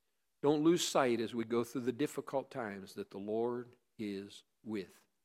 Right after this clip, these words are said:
you and that He has a plan and a purpose. And our purpose and our plan is to yield to Him and let Him work, let Him mature, let Him develop.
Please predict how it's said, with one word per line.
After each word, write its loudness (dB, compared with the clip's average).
you -16
and -4
that 0
He 4
has -6
a -4
plan -2
and -6
a -8
purpose. -18
And -8
our 8
purpose -4
and -8
our -2
plan -10
is -16
to -12
yield 0
to -2
Him -8
and -12
let -6
Him -6
work, -2
let -4
Him -2
mature, -2
let -4
Him -2
develop. -4